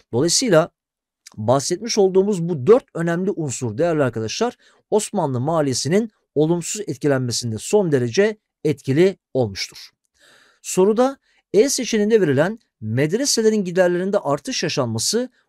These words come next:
Osmanlı hazinesini doğrudan olumsuz etkileyen bir gelişme olamaz. Arkadaşlar, medreselerin giderlerinde artış yaşanmasının temel sebeplerinden birisi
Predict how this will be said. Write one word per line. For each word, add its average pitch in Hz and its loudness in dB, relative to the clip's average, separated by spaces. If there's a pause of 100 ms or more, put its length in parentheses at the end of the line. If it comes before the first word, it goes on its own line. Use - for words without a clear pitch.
(100)
Osmanlı 208 -2
hazinesini 147 -2 (380)
doğrudan 196 4
olumsuz 160 -2
etkileyen 131 -2
bir 156 0
gelişme 156 -2 (260)
olamaz. 123 0 (680)
Arkadaşlar, 208 -4
medreselerin 190 0
giderlerinde 165 -2
artış 135 -4
yaşanmasının 120 -4
temel 196 -4
sebeplerinden 117 -4
birisi 185 0